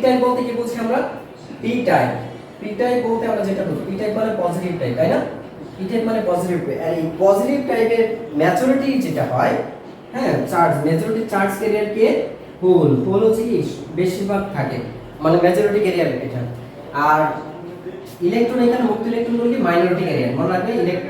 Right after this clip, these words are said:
এখানে হোলগুলো হচ্ছে ম্যাচুরিটি ক্যারিয়ার বহন করে, আর ইলেকট্রন এখানে মুক্ত ইলেকট্রনগুলো মাইনরিটি ক্যারিয়ার বহন করে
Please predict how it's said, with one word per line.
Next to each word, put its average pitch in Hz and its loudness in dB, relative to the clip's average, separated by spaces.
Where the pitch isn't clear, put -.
এখানে 190 -2
হোলগুলো 180 2
হচ্ছে 202 -4
ম্যাচুরিটি 165 -2
ক্যারিয়ার 196 0
বহন 196 2
করে, 226 0
আর 151 8
ইলেকট্রন - 0
এখানে 247 0
মুক্ত 190 -2
ইলেকট্রনগুলো 220 0
মাইনরিটি 185 4
ক্যারিয়ার 151 2
বহন 127 0
করে 117 -4